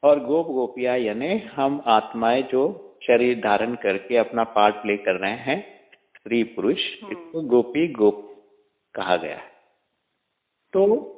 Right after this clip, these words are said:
Speaker 1: आत्मा समझने से ये ज्ञान स्पष्ट हो जाता है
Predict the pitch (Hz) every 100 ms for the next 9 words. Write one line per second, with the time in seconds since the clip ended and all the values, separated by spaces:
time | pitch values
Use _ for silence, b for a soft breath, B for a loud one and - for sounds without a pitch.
0 | - _ - 123 - 151 165 196 - 147
1 | 139 143 165 202 214 240 247 214 165 175
2 | 160 135 131 147 165 - - - - 135
3 | - 156 135 135 107 92 - 120 - 190
4 | -